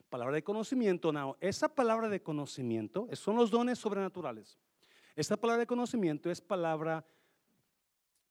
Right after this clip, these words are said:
que Dios le revela algo a usted de esa persona o de la iglesia. Le, le dice Dios, la iglesia va a recibir un gran bendición, you know, este año. Ah, Dios le va a dar su templo.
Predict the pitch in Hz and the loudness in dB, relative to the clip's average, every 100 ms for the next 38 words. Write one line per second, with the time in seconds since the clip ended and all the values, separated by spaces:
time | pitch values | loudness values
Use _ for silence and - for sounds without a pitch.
0 | _ _ 165 156 135 - _ _ _ _ | _ _ -2 -2 -2 -10 _ _ _ _
1 | _ _ _ 151 214 240 220 185 170 196 | _ _ _ -4 0 0 0 -2 -2 -4
2 | 196 185 190 185 - - 190 185 170 - | -2 -4 -4 -4 -6 -4 -2 -2 -6 -16
3 | _ 147 156 160 - - 120 - 107 92 | _ -6 -6 -6 -8 -12 -12 -12 -14 -14
4 | - _ _ _ 196 196 208 214 208 180 | -18 _ _ _ 0 0 -2 -4 -6 -8
5 | 113 95 _ _ _ _ _ _ _ _ | -14 -20 _ _ _ _ _ _ _ _
6 | _ _ _ 165 147 156 139 135 151 - | _ _ _ 0 0 0 -4 -6 -10 -6
7 | 160 139 151 147 143 - - 143 123 135 | -6 -2 -2 -2 -6 -12 -16 -10 -8 -8
8 | 147 - 156 139 135 131 135 139 135 135 | -10 -8 -8 -6 -8 -8 -6 -6 -6 -8
9 | 127 - - _ - 143 151 170 165 147 | -10 -16 -20 _ -16 -12 -10 -8 -6 -6
10 | 131 - 151 139 131 113 107 - 117 113 | -8 -6 -6 -4 -6 -8 -12 -12 -10 -8
11 | 110 - 120 107 107 95 - _ _ 110 | -10 -12 -14 -12 -12 -12 -18 _ _ -14
12 | 101 113 139 143 139 143 139 160 175 143 | -10 -6 -6 -6 -6 -6 -6 -8 -6 -6
13 | 123 | -8